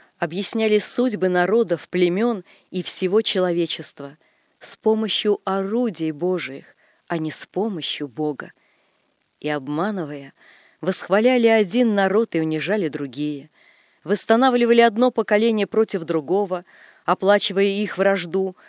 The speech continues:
раздражали народ против народа и детей против родителей.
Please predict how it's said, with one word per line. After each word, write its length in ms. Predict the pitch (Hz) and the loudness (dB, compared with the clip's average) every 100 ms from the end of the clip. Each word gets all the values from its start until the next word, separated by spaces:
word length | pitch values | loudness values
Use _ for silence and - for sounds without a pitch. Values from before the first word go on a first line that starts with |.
| _ _ - | _ _ -2
раздражали 600 | 196 170 202 202 247 233 | -2 2 2 2 2 2
народ 460 | 220 220 233 247 - | 4 4 4 2 0
против 360 | 214 208 196 | -2 -2 -4
народа 460 | 196 196 226 240 185 | -2 0 2 2 2
и 220 | 180 190 | -2 -2
детей 480 | 151 185 - 247 247 | -6 -6 -4 0 0
против 460 | - 196 214 190 - | 0 -2 -2 -4 -4
родителей. 720 | 185 165 170 - 160 147 | -4 -4 -8 -10 -10 -12